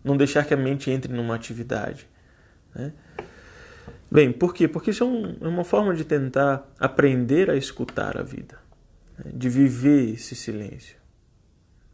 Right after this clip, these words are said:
Então é, é, é esse estado, né, de escutar cada nota de forma bem cristalina, límpida, perfeita, como eu disse, sem expectativas do que vai vir depois, que a gente deveria procurar manter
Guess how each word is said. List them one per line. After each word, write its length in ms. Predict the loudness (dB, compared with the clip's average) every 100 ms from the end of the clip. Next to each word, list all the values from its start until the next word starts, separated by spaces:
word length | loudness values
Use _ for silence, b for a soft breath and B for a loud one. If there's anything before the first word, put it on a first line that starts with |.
| b b b b b b _
Então 200 | 4 6
é, 160 | 4 2
é, 500 | 2 2 2 -2 -6 b b b b b b 0
é 160 | 6 6
esse 260 | 6 0
estado, 560 | -4 -2 -2 0 -2 -10 -18 -20 -20 -20
né, 240 | -16 -12 -10
de 160 | -8
escutar 400 | -8 -6 -4 -2 -4
cada 400 | 0 2 2 0
nota 320 | 0 -2 -4
de 80 | -8
forma 300 | -8 -6 -2
bem 220 | -2 0
cristalina, 760 | -2 0 0 -2 -2 -2 -2
límpida, 800 | 0 0 0 -2 -6 -10 -10 -10 -16 _
perfeita, 800 | 2 2 2 4 4 2 -4 -12 -16 _ _ _ _ _ _
como 160 | -4 0
eu 40 |
disse, 280 | 2 0 -2
sem 160 | -4 -4
expectativas 760 | 0 0 2 0 2 0 2
do 100 | 0
que 100 | 0
vai 140 | 2 2
vir 160 | 0
depois, 540 | -2 -4 -2 0 -2 -6 B B B B B -10
que 120 | -6
a 20 |
gente 120 | 0
deveria 320 | 2 4 4
procurar 520 | 2 -2 -2 -2 0 -2
manter 760 | -4 -6 -6 -4 -4 -6